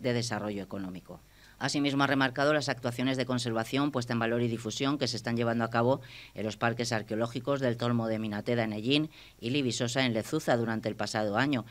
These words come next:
en los que se invirtieron cerca de cuatrocientos setenta mil euros a cargo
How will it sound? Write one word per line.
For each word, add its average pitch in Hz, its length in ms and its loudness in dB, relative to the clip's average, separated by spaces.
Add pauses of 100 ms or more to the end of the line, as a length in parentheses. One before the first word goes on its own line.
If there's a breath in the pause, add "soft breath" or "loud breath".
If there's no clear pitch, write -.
(240 loud breath)
en 110 140 -4
los 113 120 -4
que 117 120 -4
se 123 100 -2
invirtieron 120 460 2
cerca 120 320 0
de 127 100 0
cuatrocientos 120 640 -4
setenta 110 340 -4
mil 131 220 0
euros 120 400 0
a 143 100 -2
cargo 120 400 0